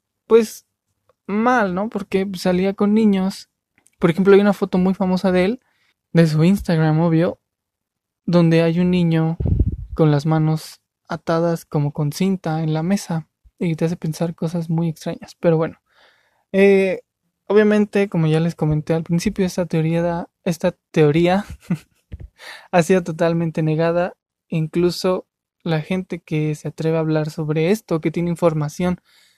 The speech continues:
sobre este tema, sobre lo que está ocurriendo en Hollywood, pues la matan, ¿no?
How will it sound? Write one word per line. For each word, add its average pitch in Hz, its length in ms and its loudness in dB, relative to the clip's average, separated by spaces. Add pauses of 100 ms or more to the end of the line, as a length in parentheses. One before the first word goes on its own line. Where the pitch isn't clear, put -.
(260)
sobre 151 460 4
este 170 200 -4
tema, 180 400 0
sobre 151 460 0
lo 151 180 -2
que - 80 -20
está 165 220 0
ocurriendo 170 680 0 (120)
en 156 200 -2
Hollywood, 185 420 0 (840)
pues 160 580 0 (380)
la 170 160 -4
matan, 156 380 -8
¿no? 214 200 -6